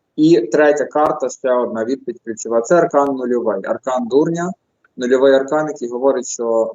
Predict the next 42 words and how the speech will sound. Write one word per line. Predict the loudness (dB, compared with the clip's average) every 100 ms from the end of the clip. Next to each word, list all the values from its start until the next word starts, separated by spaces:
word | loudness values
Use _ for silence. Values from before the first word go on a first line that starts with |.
| -8
якщо, | -8 -6
допустимо, | -8 -6 -6 -4 -4
там, | -4 -4 -4
грубо | -6 -2
кажучи, | 2 2 2
війна | -4 -4 -2
має | 0 0
закінчитися | -2 -4 -6 -6 _ -8 -4
там | -4 0
через | 2 2
півроку, | 0 0 4 2 2
то | -6 -10
через | -12 -14 _
півроку | -4 -2 -4
закінчиться. | -6 -6 -8 -14 -14 -14 0
Але | 0 2
тут | -2 -4
цікавий | 2 4 4
от | 2 -6
наступний | -6 -6 -4 -6
момент, | -6 -8
як | -12
ти | -10
правильно | -2 -2 -2 2
кажеш, | 2 2 0 _ _
коли | 2 4 4
саме | 2 -2 -2
може | -2 -4
закінчитись | -4 -8 -12 -12 -12 -10
війна. | -6 -4 -6 -10 _ _ _ _ _
Чи | -2
можемо | 2 2 2 0
зробити | 2 2 2 2 -2
розклад | -4 -2 -2 -2
на | -4
рік? | -4 -4 -10
Ну, | -6 -2 0
давай | 2 4 4 0
попробуємо. | 0 0 2 2 2 -2 -10 _ _
Мені | -6 -2
здається, | -2 -2
що | -4